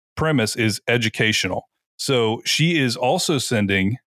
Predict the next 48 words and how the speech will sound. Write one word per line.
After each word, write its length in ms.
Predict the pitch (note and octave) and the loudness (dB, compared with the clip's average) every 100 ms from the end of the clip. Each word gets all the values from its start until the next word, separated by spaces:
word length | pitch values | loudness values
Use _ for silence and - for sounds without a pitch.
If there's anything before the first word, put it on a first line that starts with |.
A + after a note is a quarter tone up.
| _ _ | _ _
uh, 360 | A2+ G#2+ G#2 G#2 - | 0 2 2 0 0
essentially 540 | G#2+ - B2 - G#2 | -2 0 0 2 0
a 40 | F2+ | 0
copy 480 | - D#3+ - G#2+ | 0 0 2 2
of 180 | G2+ F#2 | 2 0
Le 140 | G#2 F#2 | -2 0
Blob 500 | G#2+ B2+ G#2 F#2+ - _ _ _ | 0 0 0 -2 -6 _ _ _
to 160 | C3+ A#2+ | 0 0
a 40 | |
bunch 280 | G#2 D#3 D#3 | 0 -2 0
of 80 | B2 | -4
schools 380 | - C3+ A2 | 0 0 0
in 180 | B2 B2 | 0 0
France. 600 | - A#2+ A2 F2+ - - - _ _ _ _ | 0 -2 -2 -2 -4 -6 -8 _ _ _ _
And 160 | A2 A2 | -2 0
all 300 | A2+ C3 E3+ | 0 0 0
of 80 | C#3 | 0
these 180 | B2 - | 0 0
schools 540 | - D#3 A#2 G2+ - A#2+ | -2 0 0 -2 -2 -4
are 100 | G#2+ | 0
going 200 | A#2+ A#2+ | 0 2
to 60 | |
get 140 | A#2 - | 0 -2
to 80 | |
watch 300 | A2 A#2+ C3 | 0 0 0
what 100 | A#2+ | -2
happens 320 | A#2 C3 D3+ D3 | 0 0 -2 -4
with 160 | E3+ | -2
theirs, 460 | B2 G2+ F#2+ G#2 - _ _ | 0 2 0 -2 -10 _ _
and 100 | A2+ | 0
they're 80 | A#2+ | 2
gonna 140 | B2+ | 2
be 120 | A#2+ B2+ | 0 0
able 140 | A#2+ | 0
to 80 | A2+ | -2
compare 480 | A2+ A#2 C#3+ E3 A2+ | -2 0 0 2 0
it 160 | A2+ | -2
with 180 | A2+ A2 | -4 -2
a 60 | G#2 | -4
time 360 | - D3+ E3 | -2 0 2
lapse 260 | A#2+ G#2 - | 2 0 -2
that's 180 | A2 - | -4 -2
created 460 | A#2+ A2+ G#2 G#2+ | 0 2 2 0
on 220 | A#2 B2 D#3 | 0 0 2
the 120 | C#3 | 2
International 460 | A#2+ A2+ A2 A2+ | 2 0 0 -2
Space 340 | F2+ - G#2 G2+ | -4 0 0 2
Station. 440 | - F#2 - - | -2 -2 -2 -6